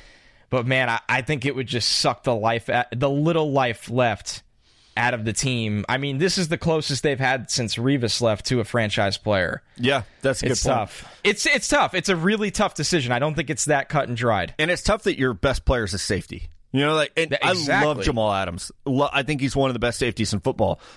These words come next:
Speaker 2: It's just not that important of a position.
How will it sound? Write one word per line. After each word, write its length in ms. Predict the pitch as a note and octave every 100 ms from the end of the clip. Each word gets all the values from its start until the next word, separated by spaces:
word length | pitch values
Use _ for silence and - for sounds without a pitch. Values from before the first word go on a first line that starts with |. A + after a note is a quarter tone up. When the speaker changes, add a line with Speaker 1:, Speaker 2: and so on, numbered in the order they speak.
| - _ _ _
Speaker 2:
It's 140 | C3 A#2
just 220 | C#3+ -
not 280 | A#2 G2+ -
that 180 | G#2+ G2+
important 320 | F#2 A2+ G2
of 80 | F#2+
a 40 |
position. 460 | G2 F#2+ A#2 -